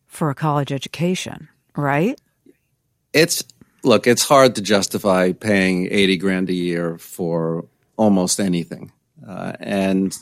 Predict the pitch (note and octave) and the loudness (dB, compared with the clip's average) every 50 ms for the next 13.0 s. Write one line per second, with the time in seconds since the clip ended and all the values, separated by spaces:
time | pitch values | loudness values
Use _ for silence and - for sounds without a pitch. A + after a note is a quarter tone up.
0 | _ _ _ - C3+ A#2+ G#2 G2+ G2+ G#2 - - A2+ G#2 - - - - - C#3+ | _ _ _ -2 0 2 2 2 2 0 2 2 2 2 2 2 0 2 4 4
1 | B2+ B2 - C3 B2 A2 A2 G#2+ G#2+ G#2+ G#2 G2+ - _ - - - G#2+ G#2 G2 | 4 4 4 4 4 4 4 4 4 4 4 4 0 _ -8 0 2 4 4 4
2 | F2 G#2+ G#2 G2+ - G#2 F#2+ F#2+ G2+ A2 - - A2 F2+ D#2+ F#2 A2 B2 _ _ | 4 2 2 2 4 2 2 4 4 4 2 2 0 -2 -4 -6 -8 -12 _ _
3 | _ _ _ _ _ _ _ - - A#2 G2+ G#2 G2+ G2+ G2 G#2 G2+ F#2+ F#2+ F#2+ | _ _ _ _ _ _ _ 0 2 2 2 4 4 4 6 6 6 6 6 4
4 | F#2+ F2+ F#2+ G2 G2 F#2+ F2 - - - A#2+ - - G2 G2 F#2 F2+ F2+ F2 E2 | 2 4 4 4 4 4 2 2 0 0 -2 -4 -4 -4 -2 0 0 0 -2 -2
5 | - G2+ - _ - G2+ G2 - _ - - - - C3+ C3 A#2+ G#2+ G2+ G2 F#2 | -4 -10 -14 _ -2 -2 -2 -4 _ -12 -8 -2 2 4 6 6 6 4 4 2
6 | - - - G#2+ F#2+ F#2 F2+ F2 E2+ - F#2+ E2+ - - F2+ E2+ E2+ - - - | -2 -4 -4 -2 0 0 0 -2 -2 -4 -6 -8 -6 -4 -4 -4 -4 -8 -10 -12
7 | - - _ _ _ _ _ _ _ _ _ _ - G2 F#2 E2+ F#2+ - - F#2 | -20 -20 _ _ _ _ _ _ _ _ _ _ -4 -2 0 0 -2 0 2 0
8 | F2+ - G2+ F2 E2+ F2 E2+ - - F#2 F2+ E2+ E2+ F2 E2+ - - - - - | 0 2 0 0 0 0 -2 -2 -4 -4 -4 -4 -6 -6 -6 -8 -8 -8 -10 -10
9 | - - D2 - _ _ _ _ _ _ _ _ _ _ _ _ _ _ - F#2+ | -10 -10 -14 -14 _ _ _ _ _ _ _ _ _ _ _ _ _ _ -6 -2
10 | F#2+ F#2 F2+ F2+ F#2 - - - G#2+ G2 G2 G2 G2 G2 - - G#2+ G2+ G2 F#2+ | 0 0 2 0 0 -2 -2 0 2 2 4 2 2 0 2 2 4 4 6 6
11 | F#2+ F#2+ - _ _ _ _ - C#3+ B2+ C3 D3 C#3 - - A#2 G#2 G2+ F#2+ F#2+ | 4 2 0 _ _ _ _ 2 4 6 8 8 6 6 4 2 4 4 4 2
12 | F#2+ E2+ - G2 F#2+ F#2+ F#2 - - G2+ F#2+ F2+ - - - G#2+ F#2+ F#2 - | 2 2 2 2 2 2 0 0 -2 -2 -2 -2 -6 -4 0 0 0 0 0